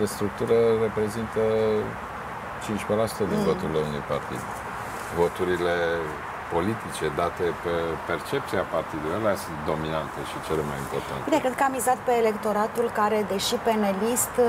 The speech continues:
Speaker 2: își dorea foarte mult să scape de Băsescu. Și
Speaker 1: Asta
Speaker 2: atunci
Speaker 1: este
Speaker 2: se
Speaker 1: adevărat. Asta este adevărat. Cam șaptezeci și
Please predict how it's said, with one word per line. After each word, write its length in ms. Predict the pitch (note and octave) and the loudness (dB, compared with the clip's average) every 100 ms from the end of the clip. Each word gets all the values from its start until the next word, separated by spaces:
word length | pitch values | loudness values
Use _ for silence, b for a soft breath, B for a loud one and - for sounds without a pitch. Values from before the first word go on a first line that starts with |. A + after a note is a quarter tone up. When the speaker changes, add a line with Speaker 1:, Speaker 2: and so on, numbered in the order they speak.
| A3 - | 4 0
Speaker 2:
își 100 | G#3 | 2
dorea 160 | A3+ A#3 | 2 2
foarte 160 | A3+ A3+ | 0 0
mult 100 | A#3 A#3 | 0 0
să 40 | A#3 | 0
scape 220 | B3 B3 A3+ | 0 2 2
de 60 | A3+ | 4
Băsescu. 500 | A3+ A3 A#3+ - - A#2+ - - B B B - | 4 4 2 2 -2 -4 -4 -8 B B B 2
Și 40 | G#3+ | 2
Speaker 1:
Asta 20 | |
Speaker 2:
atunci 260 | G3+ G#3+ G#2+ | 4 4 6
Speaker 1:
este 160 | A#3+ | 4
Speaker 2:
se 100 | B2 B2 | 2 4
Speaker 1:
adevărat. 480 | A#2+ A#2 A2+ F2+ - - - - - | 4 6 4 2 -4 -10 -10 -8 -8
Asta 160 | - D#2+ | -4 -2
este 140 | D#2+ F#2+ G2 | 0 2 2
adevărat. 480 | F#2+ G2 G2 E2 - C#2+ B1 A1 - - | 2 2 2 0 -4 -6 -4 -4 -6 -4
Cam 180 | C#2+ C#2+ C2 B1+ - | -2 -2 -4 -4 -2
șaptezeci 560 | F#2+ D#2+ - D#2 D2+ | -2 -2 -2 -2 -2
și 60 | C#2+ | -4